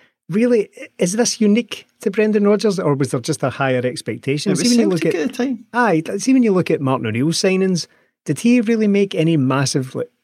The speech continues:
Speaker 1: properly
Speaker 2: After
Speaker 1: successful
Speaker 2: Bobo and
Speaker 1: signings?
Speaker 2: Hartson, no.
Speaker 1: So that was two thousand and two, so we basically went another three years without really making any good signings after that, apart
Speaker 2: Bellamy,
Speaker 1: from
Speaker 2: but that was
Speaker 1: Craig
Speaker 2: a loan.
Speaker 1: Bellamy, of course, but that was a
Speaker 2: Aye.
Speaker 1: very short-term loan. So I think it's probably, yeah, there's even,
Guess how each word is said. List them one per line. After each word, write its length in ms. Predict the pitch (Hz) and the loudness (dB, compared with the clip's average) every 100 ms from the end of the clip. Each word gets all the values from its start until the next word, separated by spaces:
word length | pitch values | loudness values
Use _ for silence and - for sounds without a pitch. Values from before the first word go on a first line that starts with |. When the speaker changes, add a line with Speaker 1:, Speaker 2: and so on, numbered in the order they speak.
| _ _ | _ _
Speaker 1:
properly 440 | - 156 151 147 | -6 -2 0 2
Speaker 2:
After 180 | 147 165 | 0 -2
Speaker 1:
successful 340 | 139 135 123 123 | -2 -2 0 -2
Speaker 2:
Bobo 120 | - | 0
and 60 | 135 | -2
Speaker 1:
signings? 100 | 139 | -2
Speaker 2:
Hartson, 540 | 113 120 - 175 147 107 | -4 -4 -8 -6 -4 -4
no. 300 | 110 160 202 _ - | -4 -4 -8 _ -8
Speaker 1:
So 160 | 185 | -4
that 120 | 185 180 | -2 -2
was 120 | 160 | -2
two 140 | 165 | -2
thousand 300 | 143 151 131 | 0 -2 0
and 140 | 117 110 | -4 -2
two, 220 | 143 160 | 0 0
so 140 | 160 | 2
we 100 | 156 | 0
basically 320 | 156 190 - 147 | 0 -2 0 0
went 180 | 143 | 0
another 280 | 131 127 120 | -2 -4 -4
three 180 | 113 123 | -4 -4
years 320 | 120 113 131 | -2 0 -2
without 320 | 131 113 120 - | -2 -4 -4 -4
really 180 | 117 117 | -4 -2
making 280 | 117 113 110 | -4 -4 -6
any 180 | 113 110 | -4 -4
good 160 | 117 | -6
signings 440 | 110 113 131 151 147 | -6 -4 -2 -2 0
after 220 | 151 - | -2 -2
that, 260 | 151 151 - _ | -2 -2 -4 _
apart 300 | 139 - 160 | -12 -2 -2
Speaker 2:
Bellamy, 320 | 127 135 139 | 0 0 -2
Speaker 1:
from 40 | 127 | -4
Speaker 2:
but 80 | |
that 120 | 80 87 | -8 -6
was 80 | |
Speaker 1:
Craig 160 | - 180 | -2 -2
Speaker 2:
a 20 | |
loan. 20 | 117 | 0
Speaker 1:
Bellamy, 240 | 113 117 120 | 0 0 0
of 100 | 110 | -2
course, 240 | 127 120 | -2 -2
but 100 | - | -2
that 120 | 127 127 | -4 -2
was 100 | 113 | -4
a 40 | |
Speaker 2:
Aye. 40 | |
Speaker 1:
very 180 | 110 107 | -4 -4
short-term 560 | 110 - 113 - 107 104 | -4 -4 -6 -6 -6 -2
loan. 240 | 120 170 - - | -2 -2 -4 -16
So 160 | - 202 | -8 -8
I 60 | |
think 200 | 202 269 | -4 -2
it's 100 | 240 - | -2 -6
probably, 580 | - 143 127 123 113 - _ _ _ _ _ _ _ _ _ _ - | -4 -2 0 0 -2 -8 _ _ _ _ _ _ _ _ _ _ -14
yeah, 180 | 139 131 | -12 -4
there's 220 | 139 123 | -4 0
even, 340 | 156 135 113 | 0 0 -2